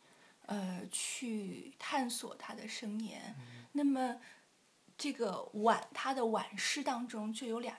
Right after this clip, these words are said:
Speaker 1: 句，一句叫说“四十萧然太寿生”，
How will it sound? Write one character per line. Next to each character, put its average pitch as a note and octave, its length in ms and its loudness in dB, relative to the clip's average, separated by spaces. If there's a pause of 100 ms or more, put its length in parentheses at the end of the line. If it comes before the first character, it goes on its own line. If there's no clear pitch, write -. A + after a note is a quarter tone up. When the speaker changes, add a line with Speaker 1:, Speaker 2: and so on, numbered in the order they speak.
Speaker 1:
句， G#3 280 -6
一 A#3 140 -4
句 C4+ 260 -2
叫 G#3+ 280 -2
说 A#3 280 -2
“四 C#4 300 0
十 A#3 240 -2
萧 C4+ 300 2
然 G3+ 280 -2
太 A3+ 280 -4
寿 A3 260 -2
生”， A#3+ 340 -2